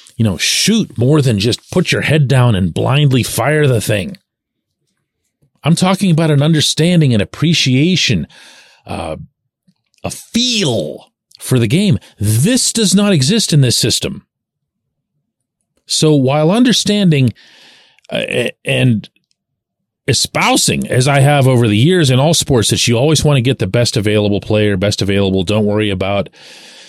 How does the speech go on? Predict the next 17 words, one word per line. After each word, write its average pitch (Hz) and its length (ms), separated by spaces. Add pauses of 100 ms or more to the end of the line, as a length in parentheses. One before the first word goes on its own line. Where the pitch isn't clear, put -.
(200)
uh, 90 180
positional 135 640
needs, 127 400
or 101 140
in 104 60
this 127 180
case, 123 480
uh, 98 220
a 92 100
facet 123 640
type - 380
need. 117 440 (960)
I'm 196 320
sorry. 127 800 (380)
If 117 400
you 233 320
have 175 560